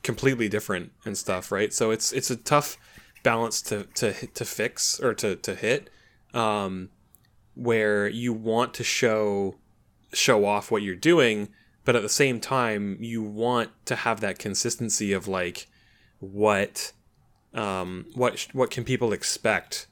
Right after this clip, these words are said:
when they play the game, you know? Um, although I suppose it, <sighs> maybe it depends on the project, and I guess there's different styles that you could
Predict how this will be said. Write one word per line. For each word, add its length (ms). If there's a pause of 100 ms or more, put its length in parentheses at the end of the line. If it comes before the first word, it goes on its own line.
(140)
when 140
they 80
play 240
the 100
game, 460 (140)
you 100
know? 220 (1000)
Um, 540 (1900)
although 200
I 40
suppose 340
it, 220 (160)
<sighs> 140
maybe 160
it 80
depends 240
on 60
the 40
project, 560
and 140
I 60
guess 180
there's 160
different 480 (680)
styles 920
that 160
you 320
could 540